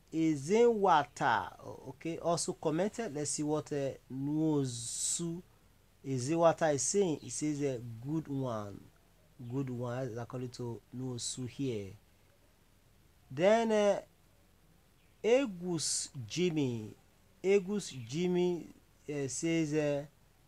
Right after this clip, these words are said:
"Thanks, sir. Thanks, sir." All right.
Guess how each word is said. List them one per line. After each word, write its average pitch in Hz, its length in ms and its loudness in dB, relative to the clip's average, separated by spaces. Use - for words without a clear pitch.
"Thanks, 202 420 0
sir. 113 480 2
Thanks, 165 380 2
sir." 107 340 0
All 147 100 -6
right. 196 500 4